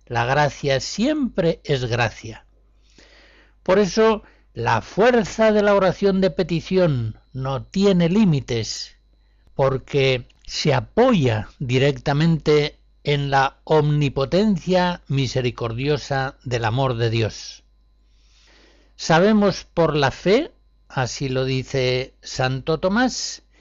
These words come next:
que siempre se consigue lo que se pide,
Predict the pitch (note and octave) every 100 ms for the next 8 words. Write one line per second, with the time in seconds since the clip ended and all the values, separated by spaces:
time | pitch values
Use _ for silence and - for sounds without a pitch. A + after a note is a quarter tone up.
0 | _ _ _ _ - E3+ E3+ E3 - -
1 | G#3 B3 C4+ B3 A3+ G#3+ - F#3 F3 D#3+
2 | D#3 - G#3 G3 G3 F#3 F3 F#3+ - F#3+
3 | - B3 E3+ G#2